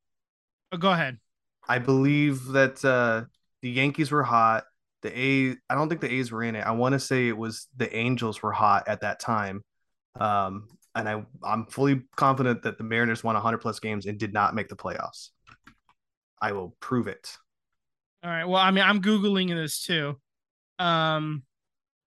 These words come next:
Speaker 1: I, I, I'm not seeing that. I mean, I see the two thousand one Seattle Mariners. They, they had a hundred and sixteen wins, but they didn't make it to the World Series.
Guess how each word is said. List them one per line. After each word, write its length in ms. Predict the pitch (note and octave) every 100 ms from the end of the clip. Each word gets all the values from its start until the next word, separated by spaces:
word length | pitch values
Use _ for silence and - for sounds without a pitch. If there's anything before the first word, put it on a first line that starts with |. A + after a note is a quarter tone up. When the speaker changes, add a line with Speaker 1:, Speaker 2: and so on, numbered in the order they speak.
| _ _ _ _ _ _ _ -
Speaker 1:
I, 260 | F#3+ G3 G#3
I, 40 |
I'm 120 | G3+ A#3+
not 160 | C4+
seeing 380 | - A3+ C#4 A3+
that. 200 | F3+ E3+
I 80 | F#3
mean, 160 | G3
I 120 | G3 F#3
see 180 | -
the 100 | A3
two 200 | F#3 A3+
thousand 440 | G#3 A3 F3+ F#3 E3
one 440 | F#3 G3+ G#3+ G#3+
Seattle 380 | - G3 E3+ E3
Mariners. 480 | D#3+ D#3 D#3 D#3+ D#3
They, 320 | E3+ F3 F3 - _ _ _ _ _
they 140 | F3+
had 160 | F3+ G3
a 40 |
hundred 220 | F#3 F#3+ F3
and 100 | E3
sixteen 540 | E3 - - G#3 G3+
wins, 300 | D#3+ D#3 D#3
but 160 | C#3 C#3+
they 140 | F3 F3
didn't 200 | E3+ E3
make 180 | E3
it 80 | D#3
to 80 | -
the 80 | D3+
World 260 | C#3 C#3 A#2+
Series. 640 | D#3 G#3+ D3 C#3 D#3 -